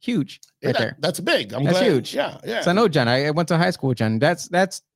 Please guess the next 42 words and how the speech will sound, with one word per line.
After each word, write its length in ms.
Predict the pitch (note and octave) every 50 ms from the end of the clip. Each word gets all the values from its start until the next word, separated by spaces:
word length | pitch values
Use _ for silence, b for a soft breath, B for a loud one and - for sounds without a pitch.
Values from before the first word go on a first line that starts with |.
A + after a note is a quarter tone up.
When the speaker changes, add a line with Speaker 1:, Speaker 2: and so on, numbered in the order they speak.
| _ F3
Speaker 1:
the, 180 | D3 C3+ B2 - _ _ _ _ _ _ _ _ _ _ _ _ _ _ -
this 160 | C#3 - C#3+
is 60 | C3+
not 200 | C3+ C#3 C3+ -
calling 220 | - C3+ B2 A2+ A2
out 120 | F#2 -
Jen. 220 | - B2+ G#2 A2
This 160 | D3 C#3 C3+ -
is 300 | D#3+ C3+ C3 C3 - _ _ _ _ _ _ _ _ _ -
amazing 500 | C3+ B2 B2 C3+ C3+ B2+ A#2 B2 A#2+ A2
to 140 | - - A2
see 400 | - - - B2 - - B2 - b b b -
that 140 | C3 B2
Speaker 2:
So 60 | B2 -
Speaker 1:
someone 280 | - D#3+ D3 C#3+ C3
feels 320 | - - D3+ C#3 B2+ A2+ G#2
that 160 | A#2 A2+ A2
way. 200 | A2+ A2+ A#2 A2 -
Speaker 2:
so 160 | - - G#3+
Speaker 1:
So 80 | A#2+
I 60 | A2 A2
Speaker 2:
somebody 180 | - D4+ D4+ - -
Speaker 1:
appreciate 120 | - A2+ B3+
that. 80 | C4+
Speaker 2:
feels 140 | C4 B3 F3+
that 200 | E3+ F3 D3+ C3
way. 140 | C3+ C#3 C#3 C3+
They 120 | C#3 C#3+
go 100 | E3 F#3+
to 80 | E3+ E3+
church, 240 | - - G3 F#3+ C#3+
then 140 | D#3 D#3+ D#3+
all 120 | D#3+ E3
of 80 | E3 C#3
a 20 |
sudden 240 | C#3+ C#3 D#3 D#3 D3
they 80 | C#3 D3
don't 100 | C#3 C#3
wanna 160 | C#3 C#3+ C#3
go 160 | B2 C3 B2+ A#2+
no 100 | A2 G2+
more 280 | F#2+ F#2 E2 C#2+ _